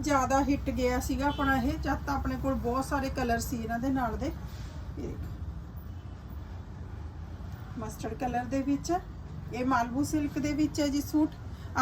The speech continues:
All over ਸੂਟ ਹੈ ਜੀ, ਪੂਰੇ ਪੰਜ ਮੀਟਰ ਦੀ ਕੱਟ ਹੋਊਗੀ ਸੂਟ ਦੀ ਤੇ ਬੜਾ ਪਿਆਰਾ ਸੂਟ ਹੈ। ਕਈ ਵਾਰ ਆਪਣੇ ਕੋਲ ਦੁਪੱਟੇ ਪਏ ਵੀ ਹੁੰਦੇ ਆ ਘਰੇ,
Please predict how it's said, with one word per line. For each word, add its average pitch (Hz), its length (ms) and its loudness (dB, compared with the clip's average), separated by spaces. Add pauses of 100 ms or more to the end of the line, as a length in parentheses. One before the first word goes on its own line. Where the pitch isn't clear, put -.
(100)
All 285 140 8
over 330 160 4
ਸੂਟ 320 320 4
ਹੈ 311 60 8
ਜੀ, 311 120 2
ਪੂਰੇ 320 260 4
ਪੰਜ 277 320 4
ਮੀਟਰ 294 260 6
ਦੀ 311 140 4
ਕੱਟ 285 280 0
ਹੋਊਗੀ 294 340 0
ਸੂਟ 339 280 0
ਦੀ 403 140 4 (760)
ਤੇ 302 80 -2
ਬੜਾ 269 280 2
ਪਿਆਰਾ 320 420 4
ਸੂਟ 254 380 0
ਹੈ। - 100 -6 (840)
ਕਈ 269 160 4
ਵਾਰ 339 140 8
ਆਪਣੇ 294 280 4
ਕੋਲ 269 180 2
ਦੁਪੱਟੇ 269 480 0
ਪਏ 254 300 0
ਵੀ 285 120 2
ਹੁੰਦੇ 277 220 2
ਆ 254 80 0
ਘਰੇ, 311 320 0